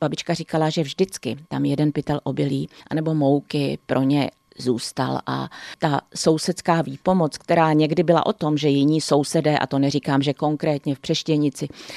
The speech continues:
informovali právě na těch příslušných místech, tak bohužel i taková sousedská výpomoc, víme z těch příběhů paměti národa,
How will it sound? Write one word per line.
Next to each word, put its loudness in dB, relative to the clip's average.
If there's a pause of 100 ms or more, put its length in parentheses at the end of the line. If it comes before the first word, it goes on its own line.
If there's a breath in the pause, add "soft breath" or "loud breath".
(200 loud breath)
informovali 4
právě 0
na 2
těch -4
příslušných -4 (280 loud breath)
místech, -2
tak -4
bohužel -2
i -4
taková 0
sousedská -4
výpomoc, -4 (460 loud breath)
víme 2
z -8
těch -6
příběhů -2
paměti -2
národa, -2